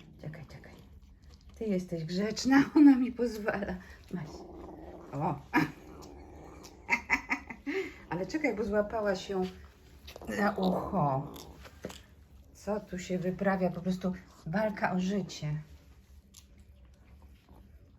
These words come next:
Straszna walka. Ja te koty głodzę, także prawda wyszła na jaw. Proszę mi wybaczyć.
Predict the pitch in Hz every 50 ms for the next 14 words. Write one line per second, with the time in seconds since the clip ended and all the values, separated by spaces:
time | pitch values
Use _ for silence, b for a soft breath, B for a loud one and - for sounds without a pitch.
0 | - - - - - - - - - B B B B B B B B B B B
1 | - - - - 208 208 208 190 - - - 180 170 165 185 180 185 185 - 175
2 | 175 175 - 185 175 - 196 190 190 196 180 165 175 185 196 190 180 170 180 175
3 | 175 - 208 170 165 180 170 - - 226 220 214 190 185 196 196 190 180 190 185
4 | 185 - - 190 175 170 165 165 160 160 156 156 156 156 - - - - B B
5 | B B B B B B B B B - 214 214 196 - - 185 175 175 165 156
6 | 160 147 147 151 151 147 - - - - - - - - - -